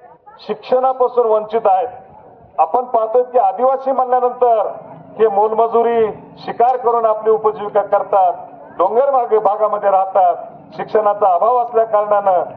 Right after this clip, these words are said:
या प्रशासनानं देखील या आदिवासी बांधवाकडे दुर्लक्ष चालू केलेलं आहे. आणि जे आदिवासीचे प्रश्न आहेत,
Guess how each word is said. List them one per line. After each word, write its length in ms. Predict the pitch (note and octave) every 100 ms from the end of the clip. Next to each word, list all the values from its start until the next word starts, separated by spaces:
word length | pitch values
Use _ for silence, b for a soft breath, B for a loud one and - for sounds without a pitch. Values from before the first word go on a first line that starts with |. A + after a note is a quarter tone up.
| -
या 100 | F#3+
प्रशासनानं 720 | F3+ F#3+ F#3 A#3 A#3 A3+ A3+ A3+
देखील 380 | G#3+ G#3+ G3
या 100 | G3+
आदिवासी 440 | F#3 F#3+ G3 F#3+ G3
बांधवाकडे 680 | F#3 F3+ F#3 F#3 G3+ A#3 A#3+ - - - - -
दुर्लक्ष 420 | A#3 C4 - A#3+
चालू 300 | - G#3 G3+
केलेलं 340 | G3+ F#3+ F#3+
आहे. 440 | F3+ E3+ E3 C#3+ - - D#3+
आणि 140 | F3+
जे 180 | G3 F3+
आदिवासीचे 560 | E3+ G3+ G3 G#3 -
प्रश्न 340 | F3+ A3 A3 A#3+
आहेत, 280 | A#3 A3+